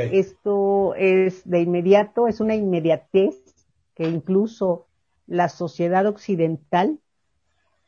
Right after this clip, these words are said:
ha alimentado de una manera muy fuerte, porque todo lo queremos rápido, porque todo lo queremos de inmediato, porque creemos que nos lo merecemos.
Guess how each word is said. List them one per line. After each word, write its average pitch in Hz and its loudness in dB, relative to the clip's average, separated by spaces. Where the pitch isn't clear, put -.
ha 170 2
alimentado 175 2
de 165 -2
una 175 -2
manera 160 -2
muy 175 2
fuerte, 180 -2
porque 185 -4
todo 240 4
lo 226 2
queremos 196 2
rápido, 175 -4
porque 165 -8
todo 196 -2
lo 208 -2
queremos 185 -4
de 185 -4
inmediato, 165 -4
porque 170 -4
creemos 202 0
que 226 -2
nos 190 0
lo 165 0
merecemos. 160 0